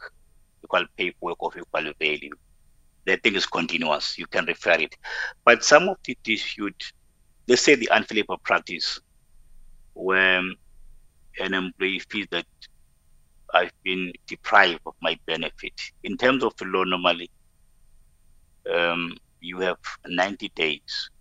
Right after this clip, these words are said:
to refer that matter to C C M A. Once you can't, uh, do it within ninety days, obviously we do what we call a condolenation.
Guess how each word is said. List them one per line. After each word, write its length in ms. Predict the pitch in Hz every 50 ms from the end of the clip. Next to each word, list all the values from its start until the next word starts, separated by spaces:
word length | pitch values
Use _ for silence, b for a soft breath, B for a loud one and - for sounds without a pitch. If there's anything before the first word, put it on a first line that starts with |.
| - _ _ _ - _ _ _ _ _ _ _ _ -
to 80 | -
refer 240 | - - - - 82 80
that 100 | 82 78 _ -
matter 160 | 80 78 78
to 140 | - - -
C 120 | - 82
C 180 | - - - 78
M 120 | 76 71
A. 160 | 71 71 - - _ - _ _ _ _ _ _ _ _ _ _ - _ _ - - _
Once 480 | - 87 95 107 117 123 117 - - -
you 60 | 98 - - -
can't, 480 | - - 104 98 95 95 92 - - - - - - _ _ _ _ _ - -
uh, 120 | 85 82 80 _ - _ _ _
do 120 | - 101
it 100 | 98 87
within 260 | 87 85 90 87 87 87
ninety 300 | 87 85 82 - 85 -
days, 220 | 85 82 82 - -
obviously 480 | 85 92 85 87 85 82 - - 85
we 180 | 82 82 82 80 - -
do 60 | 92
what 160 | 92 90 87
we 80 | - _ _ -
call 100 | - 117
a 180 | - - - - -
condolenation. 580 | - 85 80 82 82 82 80 - - - 71